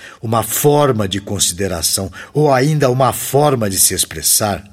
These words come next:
aqueles que morrem sem Cristo vão, de fato, descansar em paz?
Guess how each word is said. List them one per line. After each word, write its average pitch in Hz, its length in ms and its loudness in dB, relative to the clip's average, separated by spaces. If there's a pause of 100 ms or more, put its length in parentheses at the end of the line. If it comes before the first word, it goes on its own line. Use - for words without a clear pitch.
(640)
aqueles 180 600 2
que - 160 0
morrem 107 500 0
sem 165 440 2
Cristo 131 680 -4 (500)
vão, 143 320 2
de 135 220 0
fato, 101 680 -4 (140)
descansar 98 640 -2
em 85 100 -8
paz? - 580 -2